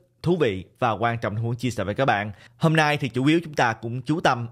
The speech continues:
vào những tin tức mà thôi, tại vì Thuần cũng, à, đã chia sẻ và tâm sự khá nhiều với các bạn trong vòng mấy video qua rồi.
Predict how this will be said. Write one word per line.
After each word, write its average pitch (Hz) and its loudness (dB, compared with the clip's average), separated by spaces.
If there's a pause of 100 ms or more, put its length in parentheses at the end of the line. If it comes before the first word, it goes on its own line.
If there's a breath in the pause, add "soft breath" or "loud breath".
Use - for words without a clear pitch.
vào 104 -2
những 104 -2
tin 113 -4
tức 170 2
mà 113 -2
thôi, 113 -2
tại 113 0
vì 101 -4
Thuần 101 -4
cũng, 107 -4
à, 110 2
đã 98 0
chia 120 -4
sẻ 95 -4
và 98 0
tâm 120 -4
sự 98 -6
khá 143 0
nhiều 135 -2
với 104 -2
các 131 0
bạn 95 -2
trong 117 -4
vòng 107 -2
mấy 117 -2
video 127 2
qua 113 2
rồi. 107 0